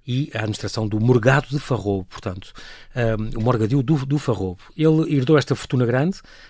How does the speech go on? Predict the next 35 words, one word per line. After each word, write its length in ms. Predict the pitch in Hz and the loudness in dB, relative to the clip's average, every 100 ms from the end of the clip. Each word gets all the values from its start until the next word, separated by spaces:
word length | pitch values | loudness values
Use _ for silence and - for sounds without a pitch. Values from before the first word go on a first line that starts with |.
| - | -6
ehm, 180 | 127 123 | -2 -2
mil 340 | 117 113 113 113 | -2 -2 0 -2
e 40 | |
duzentos 400 | 107 120 113 - | 0 0 -2 -4
contos 240 | - 113 113 | -4 -4 -2
anuais, 280 | 110 127 117 | 0 2 2
era, 220 | 110 117 | 0 0
era, 280 | 113 110 110 | 0 0 -2
eh, 240 | 117 110 110 110 - 123 113 131 175 | -6 -10 -12 -14 -14 -12 -12 -14 -12
a 40 | 120 | -2
renda 240 | 135 165 | 2 2
que 60 | 135 | 0
ele 60 | |
tinha 120 | 135 117 | -2 -4
que 60 | |
pagar 220 | 120 120 | -4 -4
ao 80 | 117 | -6
Estado 280 | - 113 127 | -8 -10 -8
com 100 | - | -8
este 160 | 107 117 | -8 -8
monopólio. 520 | 117 104 107 107 139 - - - - _ | -10 -8 -8 -8 -10 -14 -20 -20 -20 _
Ehm, 600 | 139 131 127 123 123 123 - | -4 -2 -2 -4 -6 -8 -6
é 60 | 147 | -6
muito 120 | - | -2
curioso. 380 | 147 131 110 - | 2 2 2 -2
Ele 120 | 160 | -2
tinha, 220 | 208 165 | 2 2
além 260 | 135 196 254 | 4 6 6
do 60 | 180 | 6
monopólio 320 | 151 156 139 | 4 2 0
do 80 | 135 | 0
tabaco, 300 | 127 123 - | 0 -2 -2
por 100 | 120 | 2
doze 280 | 143 123 123 | 2 4 2
anos, 220 | 147 | 0